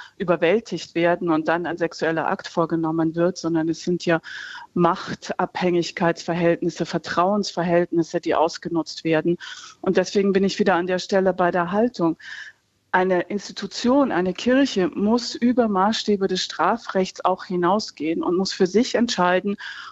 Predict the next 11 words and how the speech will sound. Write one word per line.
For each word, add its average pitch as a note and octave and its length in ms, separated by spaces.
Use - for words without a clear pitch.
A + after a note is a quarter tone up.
wo G3 480
sind A3 380
denn B3+ 360
nach F#3 220
unseren B3 520
Kriterien G#3 1000
Grenzen F#3 460
überschritten. E3+ 720
Und F3 160
gerade G3+ 440
wenn F3+ 340